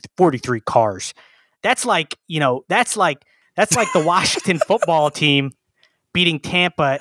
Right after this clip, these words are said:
in the playoffs. Like, that's an odds, you know, like, for an underdog in football. So just absolutely ridiculous, <laughs> ridiculous odds.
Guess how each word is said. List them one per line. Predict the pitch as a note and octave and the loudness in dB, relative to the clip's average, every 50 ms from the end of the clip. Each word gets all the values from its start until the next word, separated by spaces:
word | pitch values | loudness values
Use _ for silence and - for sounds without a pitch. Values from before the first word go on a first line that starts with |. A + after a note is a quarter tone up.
| - - | -4 -2
in | C#3+ C#3+ C#3 C#3 C#3 C3+ B2+ - _ _ _ _ _ | -2 0 0 0 -2 -4 -8 -10 _ _ _ _ _
the | - C#3 | -10 -8
playoffs. | - - E3 D#3 C3 G#2 G2 - - - - | -4 0 0 0 0 -2 -6 -10 -10 -6 -6
Like, | D3 - | -2 0
that's | B3 A#3+ - - | 0 0 2 0
an | A#3 G3+ | 0 2
odds, | F3 F3 F3 F3+ E3+ - | 2 2 2 0 -2 -4
you | G3+ G3+ | -6 -2
know, | F3+ D#3+ C#3+ | 0 0 0
like, | D3+ D#3+ D#3+ - - | 0 -2 -4 -4 -2
for | - E3 D#3+ | -2 0 0
an | D3+ | 0
underdog | D#3+ D#3+ D3 - D#3 C#3+ D3+ C#3+ C#3+ C#3 B2+ | 0 -2 0 0 0 0 2 0 0 0 -4
in | A#2 | -8
football. | - - C#3+ B2+ - - G#2 G2+ - | -6 -4 -4 -4 -4 -4 -8 -8 -6
So | - - D3+ | -4 -2 -2
just | C#3+ - G3 - - - | -2 -2 -2 -4 -4 -4
absolutely | - F#3 F#3+ - - - - - E3+ D#3 D#3 - D#3 C3+ | -2 -2 -2 -2 -2 -6 -4 -2 0 0 0 -2 -2 -2
ridiculous, | C3 C3 B2 A#2+ - - D#3 C#3+ - - A#2+ A2 G#2+ A2 - - - - - - - A3 - - A3 D#3+ - - | -2 -2 -2 -2 -2 -2 -2 -2 -2 -6 -8 -8 -8 -6 -6 -6 -8 -8 -8 -4 -2 -2 -2 0 -2 -2 -2 -2
<laughs> | G#3 - _ - F3 F#3 F#3 D#3+ - - | -8 -8 _ -12 -12 -10 -10 -12 -6 -2
ridiculous | D#3 D3+ D3+ - G#3+ F#3 D#3+ G3+ C#3 D3 D3 C#3 C3 E3 | -2 0 0 0 0 0 2 2 2 2 2 0 2 0
odds. | D3+ - - - F3+ - - - - | 0 0 0 0 -2 -2 -2 -6 -10